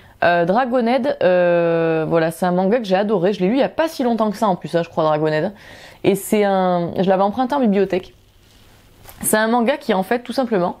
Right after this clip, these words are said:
euh, raconte, en fait, euh, enfin, comment dire ? Il y a trois enfants, voilà,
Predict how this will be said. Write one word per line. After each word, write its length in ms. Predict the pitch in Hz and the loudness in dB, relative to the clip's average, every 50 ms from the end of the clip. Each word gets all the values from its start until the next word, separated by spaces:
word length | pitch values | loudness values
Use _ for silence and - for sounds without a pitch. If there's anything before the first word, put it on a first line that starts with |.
| - - - - - - - - - - - - - - - | -18 -20 -20 -20 -20 -20 -20 -20 -20 -20 -20 -20 -6 -2 0
euh, 1120 | 220 226 226 220 220 214 208 208 202 202 196 196 196 190 190 185 185 180 180 180 175 170 185 | 0 2 2 2 2 2 2 2 2 2 2 0 0 0 0 0 0 0 0 0 0 0 0
raconte, 580 | 185 208 233 240 240 - 269 294 320 320 - | 0 0 0 0 0 -2 -2 -2 -2 -2 -2
en 120 | 247 214 202 | -2 -2 -2
fait, 500 | 202 - 233 240 262 - - - - - _ - | -2 -2 -2 -2 -2 -4 -8 -16 -20 -20 _ -4
euh, 360 | - 185 190 190 190 190 185 | -2 0 0 2 2 0 0
enfin, 200 | 190 180 - 214 | -2 -2 -4 -4
comment 260 | 202 - 247 226 214 196 | -2 0 0 0 0 0
dire ? 200 | 180 170 165 - - _ _ - - - _ - - - - - - - - - - - - - | 0 -2 -4 -8 -16 _ _ -20 -20 -20 _ -14 -14 -14 -14 -14 -16 -16 -18 -18 -18 -4 0 2
Il 60 | - | 2
y 20 | |
a 60 | 208 | 2
trois 300 | 208 - - 349 381 - | 2 2 2 2 2 2
enfants, 420 | 320 302 262 - - 202 185 208 220 196 | 0 -2 0 0 0 0 0 0 0 0
voilà, 260 | 180 160 160 175 | 0 0 0 -2